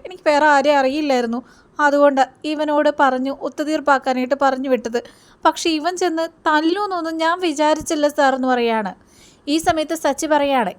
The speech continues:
"എന്നാലും പാർലർ എടുത്തി, നിങ്ങൾ ഇത്രയും വലിയ കേടിയാണെന്ന് ഞാൻ വിചാരിച്ചില്ല കേട്ടോ" എന്ന് പറയാണ്. ഈ സമയത്ത് ഇൻസ്പെക്ടർ പറയാണ്, "നീ ഒന്നും മിണ്ടാതിരിക്കെ, ഞങ്ങൾ ചോദിക്കുന്നത് കേട്ടില്ലേ?" അപ്പോഴേക്കും ശ്രുതി പറയാണ് കേട്ടോ, "സാർ, സത്യമാണ് സാർ പറയുന്നത്,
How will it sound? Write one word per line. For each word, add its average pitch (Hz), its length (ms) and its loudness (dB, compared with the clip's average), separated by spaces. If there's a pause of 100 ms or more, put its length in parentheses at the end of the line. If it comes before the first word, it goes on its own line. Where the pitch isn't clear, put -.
"എന്നാലും 208 460 0
പാർലർ 294 320 4
എടുത്തി, 269 340 -2 (400)
നിങ്ങൾ 233 320 0
ഇത്രയും 269 440 0
വലിയ 349 220 2
കേടിയാണെന്ന് 320 540 2 (160)
ഞാൻ 294 240 2
വിചാരിച്ചില്ല 247 480 2
കേട്ടോ" 233 180 2
എന്ന് 233 160 -2
പറയാണ്. 202 340 -2 (500)
ഈ 269 120 -4
സമയത്ത് 240 400 2
ഇൻസ്പെക്ടർ 247 440 -2
പറയാണ്, 220 440 2
"നീ 233 140 -4
ഒന്നും 247 180 0
മിണ്ടാതിരിക്കെ, 233 440 2 (220)
ഞങ്ങൾ 240 200 -2
ചോദിക്കുന്നത് 247 480 2
കേട്ടില്ലേ?" 190 240 -4 (920)
അപ്പോഴേക്കും 349 400 6
ശ്രുതി 330 280 0
പറയാണ് 294 420 4
കേട്ടോ, 202 160 0 (460)
"സാർ, 320 300 6
സത്യമാണ് 370 540 2
സാർ 339 280 4
പറയുന്നത്, 311 440 2